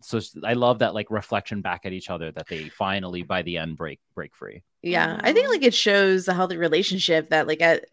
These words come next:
Speaker 2: uh, relationships at its best, uh, s-, form is helping each other evolve. Like, there's
Speaker 3: Mm-hmm.
Speaker 2: times where, like,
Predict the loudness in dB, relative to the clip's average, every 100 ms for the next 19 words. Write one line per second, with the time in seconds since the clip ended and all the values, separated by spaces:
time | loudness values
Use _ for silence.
0 | -8 -8 -6 -2 0 0 0 0 -2 -4
1 | -2 6 8 8 6 0 0 -2 2 4
2 | 2 -2 -10 -16 -20 -20 -20 -20 _ _
3 | 0 2 2 0 -4 -14 -18 -14 -12 -12
4 | -16 -20 -10 -4 2 2 2 0 0 0
5 | 0 2 0 0 -4 0 0 0 -6 -2
6 | -2 -2 -4 0 2 2 -2 -12 -20 _
7 | _ _ _ -4 0 2 0 0 2 2
8 | 2 0 2 4 4 0